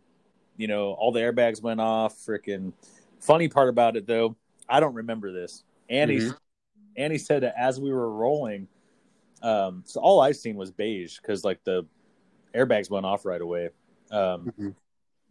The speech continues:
Speaker 1: I don't know if you've ever been in a freaking rollover car accident, but
Speaker 2: No.
Speaker 1: it's surreal.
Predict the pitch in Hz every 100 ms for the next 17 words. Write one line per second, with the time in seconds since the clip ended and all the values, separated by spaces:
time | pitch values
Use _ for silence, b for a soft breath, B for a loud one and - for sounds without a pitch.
0 | 123 151 147 127 123 110 123 110 95 90
1 | - 98 95 107 104 92 90 113 98 90
2 | - 92 - 95 - _ - 135 107 87
3 | 85 _ _ _ 127 131 - 131 107 110
4 | 92